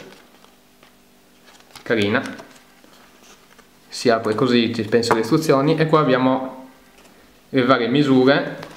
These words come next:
una più grande e una più piccola, esattamente come era, ecco qua, nell'altro, quello che c'è di serie, quello nero. Ho scelto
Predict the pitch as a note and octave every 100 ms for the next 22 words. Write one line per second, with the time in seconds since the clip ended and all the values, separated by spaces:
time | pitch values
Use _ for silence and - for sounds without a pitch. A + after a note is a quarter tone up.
0 | - C3 B2 A#2 D3 C#3+ B2 C3+ C#3 A#2+
1 | A#2 A2+ G2+ F#2+ G2 G#2+ A2+ - - B2+
2 | C3+ C#3+ E3 B2 C3 D3+ D3 B2+ C3+ A#2
3 | A2 A#2 - - - - - - B2+ A#2
4 | G#2+ A#2+ - - - - - - B2 B2+
5 | C#3 A#2+ A2 A2 A#2 A#2 A2+ - - -
6 | B2 A2+ G#2 - G#2+ G#2 G#2+ G2 G2+ G#2
7 | G#2+ G2+ F#2+ F#2+ G2+ - - _ - -
8 | - - - - _ _ - - - _
9 | _ - - - _ _ _ _ _ _
10 | _ _ - - - - - _ - -
11 | - - _ _ _ _ - - B2 -
12 | C#3 C3+ A#2 A2+ G#2+ G#2 G2 F#2+ G2 F#2+